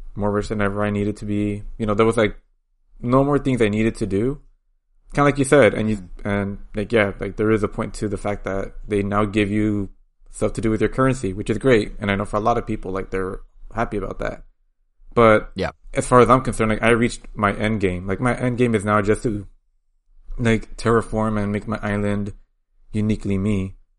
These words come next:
Speaker 1: And everything they've added isn't gonna make that any easier or any different.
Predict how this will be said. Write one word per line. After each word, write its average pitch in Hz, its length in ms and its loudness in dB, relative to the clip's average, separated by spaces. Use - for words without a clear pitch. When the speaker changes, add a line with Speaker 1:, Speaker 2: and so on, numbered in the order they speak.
Speaker 1:
And 98 560 -2
everything 113 400 2
they've 104 160 2
added 101 420 2
isn't 107 300 0
gonna 101 240 2
make 101 200 0
that - 160 -2
any 101 200 -2
easier 107 760 0
or 101 240 -2
any 98 200 0
different. - 420 -4